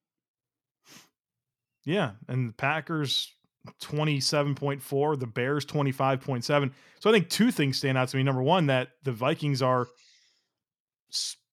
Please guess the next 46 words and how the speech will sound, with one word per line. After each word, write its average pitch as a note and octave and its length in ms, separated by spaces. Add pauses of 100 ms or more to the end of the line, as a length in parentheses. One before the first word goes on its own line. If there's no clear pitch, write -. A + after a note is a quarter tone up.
(200)
are D#4 160
fairly D#4+ 580
in F3+ 100
the D#3 60
lead C3+ 260
there. D3 320 (100)
You D#3 80
know, G3 240
it's, - 240 (120)
it's D#3 200
the D3+ 80
belief C3+ 400
that C#3 220
they C3+ 80
have B2+ 100
the A#2+ 80
highest C3+ 320
chances C3+ 380
in B2 240
winning C3 220
that B2 180 (140)
division, C3+ 420
but B2+ 160 (1160)
I, A2+ 160
I, B2 220
I C#3+ 80
feel F3 180
like A#3 140
there's C#3 140
a C#3 40
lot D3 220
of C3+ 60
love C#3 260
for C#3+ 100
the B2 80
Bears. C3 500 (1400)
I E3+ 140
think F#3+ 160
they're D3+ 100
firmly D#3 460
the C3+ 100
third C#3+ 360 (600)
team D3 300
in A#2+ 40
this A2+ 140
division. A2 380